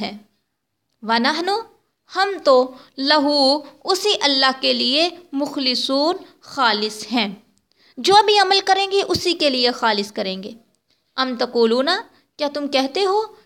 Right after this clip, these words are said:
کہ بے شک ابراہیم، اسماعیل، اسحاق اور یعقوب اور ان کی اولاد تھے وہ ہودن یہودی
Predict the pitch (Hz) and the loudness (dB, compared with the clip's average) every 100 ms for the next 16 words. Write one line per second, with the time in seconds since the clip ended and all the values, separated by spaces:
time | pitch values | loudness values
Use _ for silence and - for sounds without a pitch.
0 | _ 269 269 269 330 330 269 254 240 269 | _ -4 0 0 0 -2 0 0 0 -4
1 | 403 415 _ - 277 277 254 240 330 415 | -6 -10 _ -18 -12 -4 0 2 0 -4
2 | - _ - 285 - 226 262 277 427 - | -10 _ -14 -12 -12 -2 2 4 2 -4
3 | - - _ _ _ _ _ _ _ _ | -18 -20 _ _ _ _ _ _ _ _
4 | _ 262 262 254 262 247 269 349 440 - | _ -4 -2 2 2 0 0 0 0 -4
5 | _ _ _ 285 294 - 269 233 254 254 | _ _ _ 0 0 0 -6 -4 -2 2
6 | 240 247 349 - - _ _ _ _ - | 4 4 2 -2 -18 _ _ _ _ -6
7 | 320 349 320 294 269 - - - 269 262 | 0 0 4 2 2 -4 -20 -4 -2 0
8 | 254 233 226 226 233 226 381 | -2 0 0 0 -2 0 -2